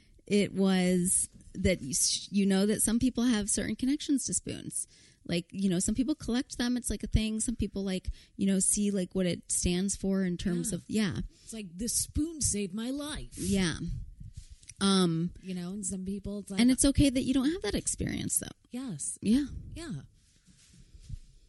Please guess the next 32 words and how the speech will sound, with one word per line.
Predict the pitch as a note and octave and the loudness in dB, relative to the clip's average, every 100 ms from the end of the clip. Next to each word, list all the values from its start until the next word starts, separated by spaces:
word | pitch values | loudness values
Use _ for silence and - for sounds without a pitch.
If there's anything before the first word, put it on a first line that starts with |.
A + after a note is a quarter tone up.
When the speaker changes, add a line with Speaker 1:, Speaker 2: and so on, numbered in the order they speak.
| _ _ _ - | _ _ _ -14
Speaker 2:
Um, | A3 G#3+ G#3+ G#3+ F#3+ - - | -10 -8 -8 -10 -12 -16 -10
<laughs> | - - - - - - - - _ - - - - B3 - - D4 _ - - - | -4 -2 -4 -6 -10 -12 -14 -20 _ -20 -20 -20 -20 -20 -20 -20 _ _ -20 -12 2
Speaker 1:
<laughs> | |
Speaker 2:
I, | C4 C4 A3+ A3 D4 C4+ - | 4 6 6 2 0 -4 -8
I | A#3 | -10
love, | A3+ G#3+ G3+ F#3+ - | -8 -6 -8 -10 -6
like, | F3+ F3 - - | -6 -6 -8 -8
I | F3+ | -4
love | E3+ E3 | -2 -2
that | E3 C#3 | -4 -6
we're | D#3 | -6
gonna, | E3 D3+ C#3+ D3 _ - | -4 -4 -8 -10 _ -12
we're | E3 | -10
gonna | D#3+ D#3 C#3+ C3 _ - | -6 -6 -6 -10 _ -10
end | D#3+ D3+ D3+ | -6 -6 -4
on, | D3 C#3+ C#3 - | -6 -8 -10 -12
on | D3 C#3+ | -10 -10
the | |
topic | B2 D3 C#3+ D#3 - | -10 -6 -2 -2 -2
of | - | -2
spoons. | - - C3 A2 G#1 F2+ - - - - _ _ _ - - - D3+ | -4 -6 -8 -10 -12 -6 -4 -4 -6 -20 _ _ _ -20 -20 -14 -6
Um, | C#3+ C#3 C3+ C3+ | -4 -4 -6 -2
Speaker 1:
Are | G3 | 2
we | G3 | 2
Speaker 2:
which | F#3+ | 2
Speaker 1:
done? | C#4+ | 2
Speaker 2:
also | D4+ D#4 | 2 0
get | - E3+ | -2 -4
to | - | -6
be | E3+ E3 F3 | -6 -6 -6
musical | E3+ D#3+ G#3+ A3 | -6 -8 -6 -8
instruments. | B3 A#3+ - C#3+ - - - | -8 -12 -12 -14 -16 -12 -10